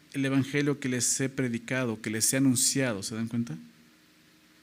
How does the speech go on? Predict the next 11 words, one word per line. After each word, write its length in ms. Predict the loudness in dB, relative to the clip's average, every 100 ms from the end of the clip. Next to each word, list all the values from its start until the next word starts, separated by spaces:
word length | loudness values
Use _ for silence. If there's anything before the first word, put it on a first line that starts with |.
| _ -8
El 60 | -4
evangelio 300 | -2 0 0
que 40 |
ustedes 180 | 2 0
recibieron, 560 | 2 0 2 2 0 0
y 60 |
les 120 | 0
recuerda 440 | -2 -2 -2 0 0
esto, 300 | -2 -6 -12 -18 -20 -20 _
"porque 200 | -10 -6
primeramente 920 | 4 10 10 10 8 8 8 4 -6